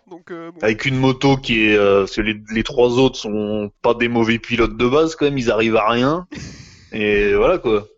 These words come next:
Speaker 2: Donc lui, euh, avec une moto, euh, à peut-être faite pour lui,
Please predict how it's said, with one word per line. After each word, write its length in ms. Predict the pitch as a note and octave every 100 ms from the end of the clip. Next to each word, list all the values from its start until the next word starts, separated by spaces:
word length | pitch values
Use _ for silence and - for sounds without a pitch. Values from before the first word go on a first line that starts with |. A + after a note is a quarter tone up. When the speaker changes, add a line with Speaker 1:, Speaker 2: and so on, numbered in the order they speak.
| _ -
Speaker 2:
Donc 160 | -
lui, 280 | A2+ C#3 D3
euh, 400 | A#2+ A2 A2 A2
avec 240 | A2 A2 -
une 100 | A#2+
moto, 380 | A#2+ A#2 B2+ A#2
euh, 100 | G#2 _ _ _ -
à 80 | A2
peut-être 300 | - C3+ -
faite 220 | C#3 -
pour 180 | C3 B2+
lui, 400 | C#3+ F#3 F#3+